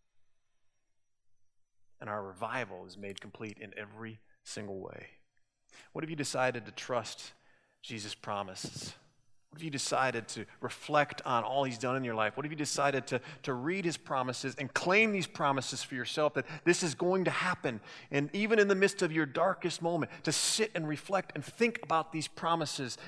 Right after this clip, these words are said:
and cling to this faith and say, "Jesus, I need you," and to keep waiting until God shows you his glory.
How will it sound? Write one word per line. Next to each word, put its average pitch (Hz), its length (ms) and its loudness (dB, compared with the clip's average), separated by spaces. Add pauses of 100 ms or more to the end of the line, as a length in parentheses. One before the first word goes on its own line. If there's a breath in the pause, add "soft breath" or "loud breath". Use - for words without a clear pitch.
and 147 200 4
cling 226 340 6
to 202 60 4
this 165 240 2
faith 160 420 2 (160 loud breath)
and 135 100 -4
say, 143 160 4
"Jesus, 185 520 -2
I 175 60 2
need 165 140 0
you," - 60 -6
and 143 120 -2
to 143 80 4
keep - 520 -4
waiting 180 540 2 (180 loud breath)
until 143 280 6
God 135 600 4 (720)
shows 170 600 2
you 127 280 -4 (180 loud breath)
his 117 220 -8
glory. 98 500 -4